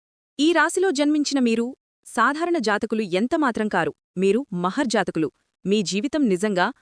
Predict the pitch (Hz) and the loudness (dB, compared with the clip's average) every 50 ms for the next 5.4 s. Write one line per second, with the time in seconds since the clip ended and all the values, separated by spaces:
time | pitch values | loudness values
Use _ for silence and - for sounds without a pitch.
0 | _ _ _ _ 208 269 - 294 - - - 185 180 190 269 - 339 320 311 311 | _ _ _ _ -2 0 0 0 0 0 0 0 0 -2 -4 -2 0 0 0 0
1 | 285 247 - 226 220 202 262 196 160 - 180 - - 277 - - 190 175 180 175 | 0 -2 0 -2 -2 -2 -4 -4 -2 -4 -4 -2 -4 -4 -2 0 0 2 2 0
2 | 160 143 - _ _ _ _ _ _ - 180 220 240 302 339 381 339 226 196 214 | 0 -2 -6 _ _ _ _ _ _ 0 2 4 4 4 2 2 0 0 2 0
3 | 277 311 359 330 320 320 302 277 294 262 262 240 254 208 175 175 - - - 269 | 2 2 0 0 0 0 -2 -2 -2 -2 -2 0 0 0 0 0 -2 -2 0 0
4 | 247 196 170 180 175 208 247 - _ _ _ _ _ _ 175 175 190 320 - 277 | 0 0 0 0 -2 -2 -4 -8 _ _ _ _ _ _ 2 2 2 2 0 0
5 | 262 233 202 170 160 170 175 | 0 2 0 0 0 0 -2